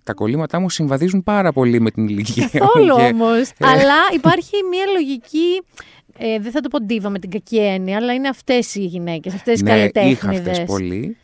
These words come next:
Speaker 1: Και θα σου πω τι έγινε. Στα δώδεκα έπαθα κόλλημα με τη Μαρία Κάλλας και νομίζω ότι όλοι, όλα τα νότια προάστια της Αθήνας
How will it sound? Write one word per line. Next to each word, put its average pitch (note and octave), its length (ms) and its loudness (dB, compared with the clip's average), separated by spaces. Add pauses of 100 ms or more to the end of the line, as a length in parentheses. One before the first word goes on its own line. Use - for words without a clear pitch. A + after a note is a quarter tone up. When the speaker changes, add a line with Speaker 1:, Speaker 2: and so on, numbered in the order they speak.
(300)
Speaker 1:
Και - 80 -10
θα B2 100 -8
σου - 80 -10
πω G3 100 -4
τι G3 100 -2
έγινε. A#2+ 220 -2
Στα - 200 -6
δώδεκα B2+ 560 -4
έπαθα A#2 360 -8
κόλλημα A2+ 320 -4
με G2+ 120 -8
τη G2+ 100 -10
Μαρία G2 280 -6
Κάλλας G2 380 -12
και F#2+ 240 -10 (100)
νομίζω G#2 400 -10
ότι G#2 140 -10
όλοι, G2 600 -10 (440)
όλα A2 240 -4
τα G#2+ 120 -8
νότια G2+ 320 -6
προάστια G2+ 400 -8
της - 140 -12
Αθήνας G2 340 -10